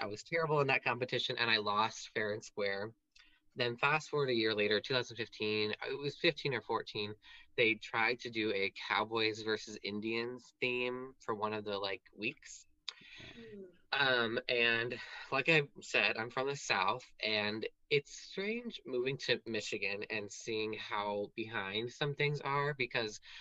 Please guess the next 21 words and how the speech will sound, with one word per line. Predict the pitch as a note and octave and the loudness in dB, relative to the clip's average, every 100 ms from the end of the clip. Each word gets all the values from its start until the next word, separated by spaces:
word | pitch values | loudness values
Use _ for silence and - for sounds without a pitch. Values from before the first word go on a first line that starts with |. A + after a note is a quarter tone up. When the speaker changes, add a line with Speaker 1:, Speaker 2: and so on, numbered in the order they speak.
| - | -2
Speaker 1:
I | B2+ B2+ | 0 2
felt | - D#3+ | 2 2
like | D3+ - | 2 2
where | A#2+ A2 | 2 4
I'm | G2 G#2 | 0 -4
from, | - E3+ D3 A2 G#2 | 0 2 2 2 0
we | A#2+ B2 | -2 0
under, | B2 A#2+ A#2 | 2 2 2
we, | B2 A#2+ A#2+ A#2 - - - - - - - - - | 2 4 4 2 -2 -20 -20 -20 -16 -14 -14 -6 2
I | C#3 | 4
hardly | C3 F3+ G#3 F#3 | 6 4 6 6
ever | C#3+ C#3+ B2+ | 4 2 4
really | A2+ A#2 A2+ | 6 6 4
saw | - D3 C#3 | 6 6 6
a | C3 | 4
rebel | C3 C3 C3+ C3 - - | 2 2 0 -4 -8 -4
flag. | C#3 C3 C3 B2+ B2+ B2 A#2+ - - - | 0 2 4 2 2 0 -2 -12 -8 -4
I | |
hardly | B2 C3 B2+ B2 | 2 2 4 4
ever | A#2+ A#2 | 4 0
saw | - - G#2+ G#2+ G#2 | -4 0 4 4 2